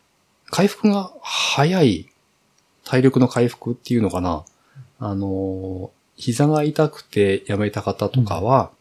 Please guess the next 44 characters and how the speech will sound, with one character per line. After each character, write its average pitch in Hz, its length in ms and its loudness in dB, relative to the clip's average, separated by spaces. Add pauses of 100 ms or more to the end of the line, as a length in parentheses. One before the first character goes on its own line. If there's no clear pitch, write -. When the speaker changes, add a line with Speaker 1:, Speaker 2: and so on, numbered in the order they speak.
(100)
Speaker 2:
ん。 - 40 -20 (480)
Speaker 1:
ま 123 140 2
あ、 - 20 -8
そ - 140 -4
の 104 240 0 (340)
痛 113 260 0
み 107 140 2
の、 98 320 2 (1040)
あ 107 180 -2
の、 95 140 -4 (200)
継 98 200 -2
続 98 240 -6
と - 100 -2
い 90 40 0
う 87 40 -6
か、 - 220 -6 (220)
な 107 100 -10
か - 80 -4
な 95 80 -2
か 98 160 -2
収 98 100 -4
ま 95 160 -2
ら 92 60 -2
な 90 100 -4
い 85 60 -6
っ - 20 -8
て - 240 -12
い 87 60 -6
う - 20 -6
の 87 120 -6
が 85 60 -6
あ 90 40 -6
る 90 100 -8
か - 100 -12
も 90 80 -6
し - 120 -10
れ 95 40 -4
な 95 80 -4
い 101 40 -8
し、 139 280 -2
ま 123 60 -2
あ、 - 40 -2
僕 107 160 0
も 120 180 8